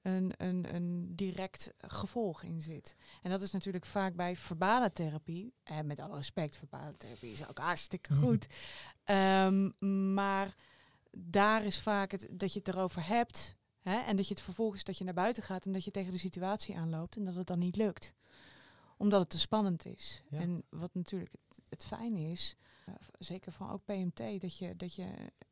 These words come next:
Speaker 1: dat je kan oefenen. Dat je het ook kan stopzetten. Dat je er even uit kan stappen, d-, dat je nog een keer kan gaan oefenen.
Speaker 2: Het is een hele mooie tussenvorm.
Speaker 1: Ja.
Speaker 2: Het, het voelt al levensecht, maar je kan het wel gelijk uitklappen of stilzetten als je zegt van: "Dit bevalt niet." Of je kan er een variant van maken waar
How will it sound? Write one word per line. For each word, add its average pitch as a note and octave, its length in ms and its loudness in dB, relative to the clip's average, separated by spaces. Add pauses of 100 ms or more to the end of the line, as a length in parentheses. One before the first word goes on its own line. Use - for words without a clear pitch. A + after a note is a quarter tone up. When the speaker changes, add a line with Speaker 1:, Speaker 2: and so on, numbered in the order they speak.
(120)
Speaker 1:
dat G3 200 -12
je G#3 80 -12
kan F3 260 -8
oefenen. E3+ 360 -4
Dat F#3 100 -2
je - 60 -10
het G#3 100 -10
ook G#3 60 -10 (100)
kan F3+ 200 -6
stopzetten. F#3 760 -4 (440)
Dat F#3+ 140 -4
je - 20 0
er F3+ 80 -2
even D#3 200 0
uit F#3 160 2
kan F#3 120 -8
stappen, G3+ 580 -2 (460)
d-, - 220 -18
dat F#3+ 100 -4
je C#3+ 120 -4
nog E3 160 -6
een - 60 -20
keer F#3+ 120 -8
kan F#3 180 -4
gaan F#3 160 -4
oefenen. F#3+ 420 -6 (160)
Speaker 2:
Het C#3 100 -2
is C3 80 2
een C#3 60 4
hele C#3 180 6
mooie C3 240 4
tussenvorm. C3 680 0
Speaker 1:
Ja. - 100 -4
Speaker 2:
Het, - 100 -6
het B2+ 160 -4
voelt E3+ 300 2
al C3+ 100 6
levensecht, C3 680 2
maar C#3+ 120 2
je C#3+ 80 4
kan C#3 120 0
het C3 100 0
wel C#3+ 120 4
gelijk D3 260 0
uitklappen D3 640 2
of C3+ 120 -2
stilzetten C#3+ 540 2
als C3 80 2
je B2+ 60 0
zegt C3+ 160 0
van: C3+ 100 -2
"Dit C3+ 100 0
bevalt C3 380 0
niet." G#2+ 180 -6
Of G#2+ 60 -6
je A2+ 100 -4
kan A#2 220 -4
er A2+ 80 -2
een A#2+ 80 0
variant A#2+ 420 2
van B2 180 0
maken A#2+ 380 0
waar A#2+ 220 -2